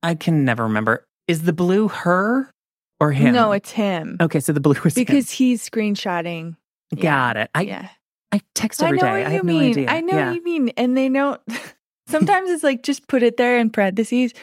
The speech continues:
Speaker 2: The blue is him.
Speaker 1: Yeah.
Speaker 2: You know?
Speaker 1: Okay, so I'm gonna read this text. Um, this is, uh, Jonathan Griffin. "Don't you fucking lie again. No. Just be honest. I'll respect you.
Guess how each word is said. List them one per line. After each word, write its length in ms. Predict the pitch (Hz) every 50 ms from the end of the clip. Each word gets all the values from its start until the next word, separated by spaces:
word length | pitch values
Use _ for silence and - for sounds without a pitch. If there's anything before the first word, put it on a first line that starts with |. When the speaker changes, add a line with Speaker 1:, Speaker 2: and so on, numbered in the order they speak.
| - - - - - - _ -
Speaker 2:
The 80 | 220 180
blue 220 | - 185 175 175
is 140 | 185 180 -
him. 360 | - 185 175 165 156 165 - _ _ _ _ _ _ _ _ -
Speaker 1:
Yeah. 360 | 143 139 139 120 110 101 101 - -
Speaker 2:
You 80 | 208 196
know? 160 | 185 180 180 _ _ _ - 170
Speaker 1:
Okay, 180 | 160 156 127
so 140 | 120 - 160
I'm 80 | 147 151
gonna 160 | 160 160 156
read 160 | 151 151 139
this 180 | 135 120 - -
text. 440 | - 113 - - - - - - - -
Um, 420 | 139 123 117 113 110 110 113 120 123
this 200 | 139 139 - 156
is, 200 | 143 135 127 135
uh, 280 | 135 127 120 120 120 120 123
Jonathan 400 | 123 - 131 120 120 - 131 110
Griffin. 260 | 101 98 - - - _ _ _ _ _ _ _ _ _ _ _ _ _ _ _ _ -
"Don't 200 | - 156 180 214
you 100 | 226 214
fucking 460 | - - - - 175 156 - 156 139 139
lie 180 | 135 127 123
again. 380 | 120 113 107 110 - - - - _ _ _ _ _ _ _ -
No. 440 | - 147 143 139 127 101 90 - - _ _ _ _ _ _ _ _ -
Just 260 | 143 139 175 156 - -
be 100 | 160 151
honest. 420 | 131 120 - 123 117 - - - -
I'll 140 | - 156 160
respect 420 | 156 151 - - 175 151 - - -
you. 160 | - -